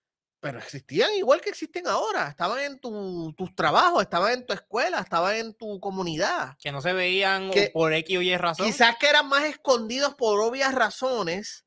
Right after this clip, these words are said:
Speaker 2: Sí, porque
Speaker 1: pero
Speaker 2: había
Speaker 1: no
Speaker 2: una
Speaker 1: dejaban de
Speaker 2: persecución.
Speaker 1: estar allí, ¿entiendes? No dejaban de estar. So, ahora la sociedad está reflejando un poquito más de cómo es. Porque estamos hablando de que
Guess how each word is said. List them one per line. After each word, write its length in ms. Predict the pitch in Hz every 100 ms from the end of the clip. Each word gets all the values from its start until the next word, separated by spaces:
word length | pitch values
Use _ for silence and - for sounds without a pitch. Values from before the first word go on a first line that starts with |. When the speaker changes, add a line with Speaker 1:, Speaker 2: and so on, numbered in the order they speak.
| _
Speaker 2:
Sí, 140 | 170
porque 20 | 254
Speaker 1:
pero 120 | 196
Speaker 2:
había 140 | 175
Speaker 1:
no 80 | 196
Speaker 2:
una 80 | 285
Speaker 1:
dejaban 180 | 339 311
de 60 |
Speaker 2:
persecución. 240 | 247 214 240
Speaker 1:
estar 200 | 226 165
allí, 560 | 127 131 285 226 135 143
¿entiendes? 580 | 139 180 165 131 117 - - _ - -
No 160 | - 180
dejaban 380 | 226 226 202 180
de 60 |
estar. 180 | 156 -
So, 240 | - 214 202
ahora 320 | 202 240 294
la 100 | 294
sociedad 340 | 311 302 330
está 180 | 330 254
reflejando 420 | 233 233 247 254
un 80 | 254
poquito 340 | 254 240 240
más 220 | 254 277 254
de 180 | 190
cómo 380 | - 202 240 185
es. 160 | 160 190 _ _ _ _ _ _ _ _ -
Porque 380 | 196 202 196
estamos 420 | 208 - 220 220 277
hablando 460 | 294 311 311 277
de 180 | 247 208
que 460 | 202 190 175 -